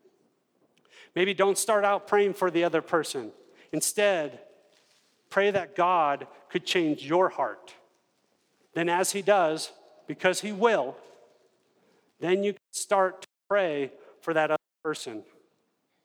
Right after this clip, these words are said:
the one you see as an enemy, and watch your love grow as a natural outpouring as you pursue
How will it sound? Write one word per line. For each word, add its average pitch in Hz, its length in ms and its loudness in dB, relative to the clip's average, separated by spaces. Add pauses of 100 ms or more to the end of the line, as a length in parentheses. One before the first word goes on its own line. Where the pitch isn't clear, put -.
(960)
the 151 80 -4
one 170 240 0
you 160 100 2
see 175 380 -4
as 147 160 -2
an 139 120 -4
enemy, 131 500 -6 (1080)
and 143 220 -2
watch 151 520 0 (220)
your 143 180 -6
love 135 440 -2
grow 131 520 -2 (960)
as 135 160 -10
a 139 60 -6
natural 151 580 -6
outpouring 143 1300 -8 (1600)
as 131 160 -10
you 147 200 -6
pursue 143 800 -6